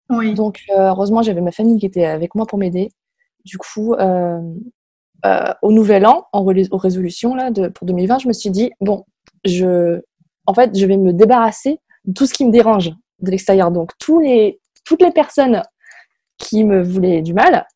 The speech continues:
Speaker 2: je les ai foutues à la
Speaker 1: Hmm.
Speaker 2: porte. Donc ça, ça m'a
Speaker 1: Ouais.
Speaker 2: fait un grand vide, en fait. Du coup, je me
Speaker 1: Oui.
Speaker 2: suis dit, « Au mois de janvier, je fais le vide. Euh, je me débarrasse de tout ça et je pense à moi. » Donc, c'est ce que j'ai commencé à faire.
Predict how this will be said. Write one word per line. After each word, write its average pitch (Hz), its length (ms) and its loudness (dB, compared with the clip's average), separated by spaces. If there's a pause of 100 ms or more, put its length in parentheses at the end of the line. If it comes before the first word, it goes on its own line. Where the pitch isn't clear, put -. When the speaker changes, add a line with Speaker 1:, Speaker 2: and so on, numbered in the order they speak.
(320)
Speaker 2:
je 190 100 2
les 185 120 4
ai - 20 2
foutues 233 260 2
à 240 40 6
la 196 80 4
Speaker 1:
Hmm. - 20 -4
Speaker 2:
porte. - 260 -4 (320)
Donc 190 120 -10
ça, 254 140 6
ça 214 120 2
m'a 190 100 4
Speaker 1:
Ouais. 269 60 0
Speaker 2:
fait 226 160 -2
un 185 40 -2
grand 196 240 2
vide, 220 220 2
en 175 60 -6
fait. 196 200 -6 (520)
Du 196 80 -2
coup, 311 100 2
je 320 60 8
me 302 40 4
Speaker 1:
Oui. 233 60 2
Speaker 2:
suis 202 80 2
dit, « 302 100 6
Au 349 40 4
mois 285 140 4
de - 40 -4
janvier, 240 280 4
je 247 100 4
fais 285 140 -2
le 262 80 4
vide. 220 320 2 (640)
Euh, 185 360 4
je 175 100 -4
me 208 60 0
débarrasse 240 340 4
de 220 60 -2
tout - 180 -12
ça 247 220 6
et 220 60 8
je 202 80 4
pense 240 260 0
à 220 80 0
moi. » 196 280 -2 (280)
Donc, 208 140 -4
c'est 208 100 -8
ce - 80 -12
que 233 80 -2
j'ai 208 140 0
commencé 196 340 -4
à 175 80 -8
faire. - 260 -20